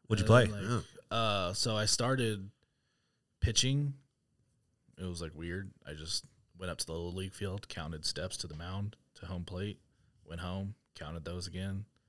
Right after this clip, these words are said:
Speaker 2: put a brick in the dirt, just started throwing a ball at a fence.
Speaker 1: Damn.
Speaker 3: Mm-hmm.
Speaker 2: And then I found an old glove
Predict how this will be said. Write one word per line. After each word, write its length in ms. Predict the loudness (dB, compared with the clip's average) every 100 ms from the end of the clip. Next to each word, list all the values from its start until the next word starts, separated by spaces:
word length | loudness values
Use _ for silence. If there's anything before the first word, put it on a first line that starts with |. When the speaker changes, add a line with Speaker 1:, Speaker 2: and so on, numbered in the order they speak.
| _ _
Speaker 2:
put 140 | -10 -8
a 40 |
brick 360 | -8 -8 -8 -4
in 120 | -6
the 120 | -6 -10 -16 -12
dirt, 280 | -6 -6 -6 _ _ _ _ _
just 120 | -6 -4
started 260 | -2 -4
throwing 180 | -4 -6
a 40 |
ball 320 | -6 -6 -6 -6
at 60 |
a 40 | -8
fence. 500 | -8 -8 -6 -10 -10 _ _ _ _ _ 0
Speaker 1:
Damn. 340 | 6 6 4
Speaker 3:
Mm-hmm. 300 | 0 -4 -8
Speaker 2:
And 80 | -10
then 120 | -8
I 140 | -6 -8 -8
found 200 | -6 -6
an 100 | -6
old 180 | -8 -10
glove 500 | -8 -6 -6 -10